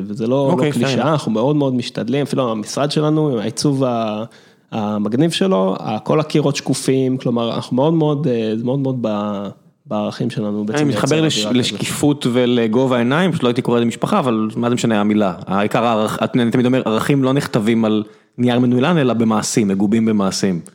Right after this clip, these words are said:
Speaker 1: לגמרי.
Speaker 2: זה העניין של שקוף, זה, זה גם בפייסבוק, הקברים של מרק צוקרברג.
Speaker 1: כן, הוא יושב ב-, הוא יושב ב-, ב-open space.
Speaker 2: לא, באמת, הייתי שם ב-,
Speaker 1: אני
Speaker 2: ב-,
Speaker 1: ראיתי.
Speaker 2: באיזשהו, אה, אה, ראיון, הם, הם הטיסו אותי לראיון באיזשהו שלב ב-, בקריירה שלי מתישהו, ו-,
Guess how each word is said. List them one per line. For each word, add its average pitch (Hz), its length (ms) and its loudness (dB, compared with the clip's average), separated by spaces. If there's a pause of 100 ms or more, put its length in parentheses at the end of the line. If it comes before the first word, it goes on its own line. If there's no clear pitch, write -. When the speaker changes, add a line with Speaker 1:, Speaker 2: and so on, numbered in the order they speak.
(240)
Speaker 1:
לגמרי. 101 360 -8 (120)
Speaker 2:
זה 110 140 0
העניין 110 420 2
של 123 140 -2
שקוף, 127 360 0
זה, 117 160 2
זה 101 80 0
גם 113 120 0
בפייסבוק, 113 560 0
הקברים 110 560 0
של 117 100 0
מרק 110 180 0
צוקרברג. 123 540 2
Speaker 1:
כן, 110 80 -2
הוא 98 100 0
יושב 113 340 0
ב-, 120 60 -4
הוא - 120 -2
יושב 123 280 0
ב-, 113 460 -2
ב-open 113 320 -2
space. - 360 -6
Speaker 2:
לא, 226 80 4
באמת, 294 240 2
הייתי 185 180 2
שם 185 180 2
ב-, 170 40 4 (360)
Speaker 1:
אני 123 80 0
Speaker 2:
ב-, - 20 4
Speaker 1:
ראיתי. 123 320 0
Speaker 2:
באיזשהו, 139 360 2
אה, 131 60 2
אה, 110 880 2
ראיון, 135 340 2 (280)
הם, 110 260 2
הם 113 180 4 (360)
הטיסו 147 200 0
אותי 165 120 2
לראיון 120 540 2
באיזשהו 107 240 0
שלב 107 360 2
ב-, 104 280 2
בקריירה 107 480 0
שלי 135 180 0
מתישהו, 151 580 0
ו-, 117 80 2